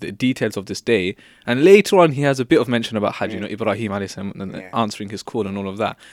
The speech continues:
Speaker 1: What's the link? And
Speaker 2: Yeah.
Speaker 1: that is the link. The link is on the Day of Judgment, right? That picture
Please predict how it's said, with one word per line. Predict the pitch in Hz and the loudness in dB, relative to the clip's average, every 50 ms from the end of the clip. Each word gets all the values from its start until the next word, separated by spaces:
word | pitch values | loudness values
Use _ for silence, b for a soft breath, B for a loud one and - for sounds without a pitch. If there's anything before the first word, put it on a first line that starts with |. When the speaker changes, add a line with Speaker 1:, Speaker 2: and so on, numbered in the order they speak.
| B B B B B | B B B B B
Speaker 1:
What's | - 139 143 - - | -4 -4 -4 -4 -6
the | - 131 113 | -2 -2 0
link? | 113 127 135 113 78 - - - - b b b b b b | 2 2 2 2 0 -4 -16 -16 -18 b b b b b b
And | - 110 | -14 -8
Speaker 2:
Yeah. | 104 143 | 0 2
Speaker 1:
that | 143 143 - | 2 4 4
is | 139 127 110 104 | 2 2 2 0
the | - 110 | -4 -2
link. | 107 113 104 95 - - - - | 0 0 -2 -4 -6 -12 -10 -6
The | - 107 | -4 -2
link | 123 143 135 123 - - | 0 0 -2 -2 -2 -4
is | 123 98 92 - - - | -4 -4 -4 -8 -14 -10
on | 110 113 107 | -8 -8 -6
the | 101 110 | -6 -6
Day | 101 - 120 113 | -4 -2 -2 -2
of | 113 117 | -2 -2
Judgment, | - 139 127 - 95 90 95 110 - _ b b b b b b b b | -2 -4 -4 -4 -6 -8 -8 -8 -10 _ b b b b b b b b
right? | 95 101 98 104 - _ _ _ _ | 0 2 2 2 0 _ _ _ _
That | 101 101 110 131 123 - _ - | -14 -4 -2 -2 -2 -2 _ -6
picture | - 185 - _ - - - 104 80 104 117 | -6 -6 -4 _ -6 -2 -2 0 -2 -2 -6